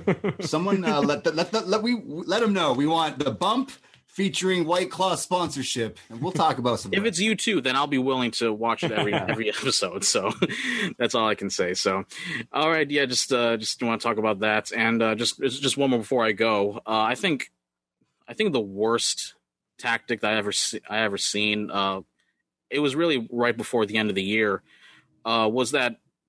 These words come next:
Speaker 1: was that reporter Bruce Mitchell just making speculations about Brody Lee's death, which was, which really ticked me off, and the, the, and Twitter and Facebook was all on, on uproar about that, and just really, like,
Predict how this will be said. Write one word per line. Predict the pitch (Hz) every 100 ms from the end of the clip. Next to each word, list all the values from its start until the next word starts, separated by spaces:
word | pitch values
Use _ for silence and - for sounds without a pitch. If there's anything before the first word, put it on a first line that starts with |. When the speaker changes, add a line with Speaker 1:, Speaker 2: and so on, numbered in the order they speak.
| _
Speaker 1:
was | 117 123
that | 156
reporter | 131 117 135 120
Bruce | 113 123 117 -
Mitchell | 107 - 117 120
just | 113 110 110 -
making | 113 107 113
speculations | - 110 107 104 101 101 - 110 107 - -
about | - 101 104
Brody | 107 107 104
Lee's | 104 92
death, | - 92 98 - - _ _ _ _
which | 110 104 -
was, | 110 110
which | 87 110 117 -
really | 127 123
ticked | - 117 110
me | 107
off, | 104 107 113
and | 107 104 -
the, | 120 92 104 113
the, | 117 -
and | 120 113 110 _ _ _ _
Twitter | - 165 160
and | 120
Facebook | 123 113 120
was | 104
all | 117 113
on, | 113 107
on | 110 107 98
uproar | 101 - 110 110 113 _ _ _ _
about | 113 113 113 107
that, | 110 117 -
and | 104 101 101 _ 107
just | 120 -
really, | 123 123
like, | 110 98 98